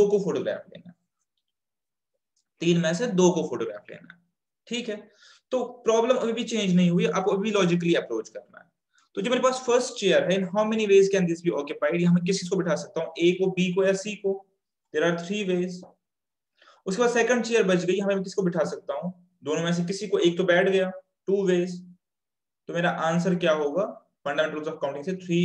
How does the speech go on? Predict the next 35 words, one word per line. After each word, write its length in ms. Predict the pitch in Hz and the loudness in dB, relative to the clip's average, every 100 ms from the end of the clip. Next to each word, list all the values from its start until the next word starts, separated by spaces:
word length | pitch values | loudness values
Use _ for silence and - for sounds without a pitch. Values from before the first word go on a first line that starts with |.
| 170 | 0
into 240 | - 135 - | -6 -12 -10
two, 140 | 117 | -8
because 240 | - 139 139 | -6 -6 -4
दोनों 180 | 143 | -6
chair 200 | 151 160 | -6 -2
occupy 300 | 143 143 - 143 | -2 -2 -8 -4
करनी 260 | 135 - 180 | -4 -4 -10
है 60 | 269 | -10
six 320 | - - - | -14 -16 -14
ways। 300 | - - _ _ _ _ _ _ _ _ _ _ _ _ _ _ _ _ _ - | -16 -16 _ _ _ _ _ _ _ _ _ _ _ _ _ _ _ _ _ -2
अब 220 | 180 180 | 2 2
ये 180 | 175 233 | 2 0
six 340 | 240 254 - 220 | -2 -6 -6 -2
phase 140 | 226 | 0
और 140 | 233 226 | 0 -2
ऊपर 160 | 180 220 | 0 2
वाला 140 | 214 | 2
six 280 | - 196 - | -2 -8 -2
phase 180 | 196 175 | -2 -2
different 360 | 160 120 104 95 | -6 -6 -8 -10
है, 100 | - _ _ _ _ _ - | -20 _ _ _ _ _ -8
वो 60 | 160 | -2
मैं 80 | 175 | 0
आपको 120 | 185 | 0
दिखाऊंगा 420 | 175 170 160 180 190 | 0 -2 -2 -2 0
कैसे। 380 | 120 - - _ _ _ _ _ _ - | -2 -2 -12 _ _ _ _ _ _ -14
ये 240 | 143 170 202 | 2 4 4
सिक्स 340 | - 196 185 | 0 -6 -6
वेज 100 | 220 | -4
और 40 | |
ऊपर 100 | 233 | 0
वाला 140 | 196 185 | 2 2
six 240 | 185 170 | 0 -4
phase 160 | 185 214 | -2 -2
different। 360 | 151 147 110 | -4 -6 -8